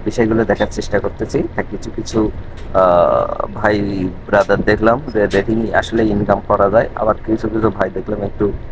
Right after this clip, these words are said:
এটা সম্পর্কে একটু বিস্তারিত বলছে। তবে একটা ছেলের, আহ, ভিডিও দেখলাম, সেটা খুব ভালো লেগেছে, যার জন্য আমি আমার একটা, আহ,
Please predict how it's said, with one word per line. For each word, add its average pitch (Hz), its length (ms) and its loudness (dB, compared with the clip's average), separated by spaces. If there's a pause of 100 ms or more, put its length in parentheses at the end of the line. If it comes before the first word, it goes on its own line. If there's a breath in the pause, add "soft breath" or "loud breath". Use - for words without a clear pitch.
(280)
এটা 110 160 2
সম্পর্কে 113 380 -2
একটু - 220 -4
বিস্তারিত - 480 -6
বলছে। 120 320 4 (520)
তবে 113 260 4
একটা 127 260 2
ছেলের, 110 520 2
আহ, 69 260 4 (680)
ভিডিও 107 400 4
দেখলাম, 117 400 2
সেটা 92 520 4
খুব - 100 -2 (160)
ভালো 101 160 2
লেগেছে, 113 420 -2
যার 95 240 0
জন্য 95 240 -2
আমি 92 320 0
আমার 98 240 0
একটা, 92 380 0 (100)
আহ, - 160 -8